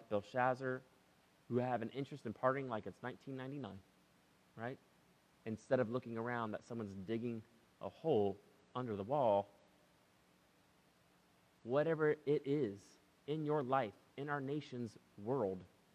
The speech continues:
in the world across the pond, that everything is being wrecked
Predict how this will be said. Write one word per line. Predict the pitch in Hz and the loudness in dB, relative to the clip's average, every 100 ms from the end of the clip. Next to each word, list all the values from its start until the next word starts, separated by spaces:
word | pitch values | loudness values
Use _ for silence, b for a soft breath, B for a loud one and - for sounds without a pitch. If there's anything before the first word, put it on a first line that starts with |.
| _ _ _ _ _ - | _ _ _ _ _ -2
in | 151 147 | 0 2
the | |
world | 123 123 151 123 104 101 - _ _ _ _ _ _ - | 2 4 4 4 0 -6 -20 _ _ _ _ _ _ -20
across | - 156 147 - | -6 -4 -2 -4
the | - | -6
pond, | - 147 113 101 | 0 2 0 0
that | 107 - _ _ _ _ _ | -4 -6 _ _ _ _ _
everything | 151 147 143 123 | -6 -4 -4 -2
is | 104 | -4
being | 123 120 101 | -4 -4 -4
wrecked | 143 127 | -2 -4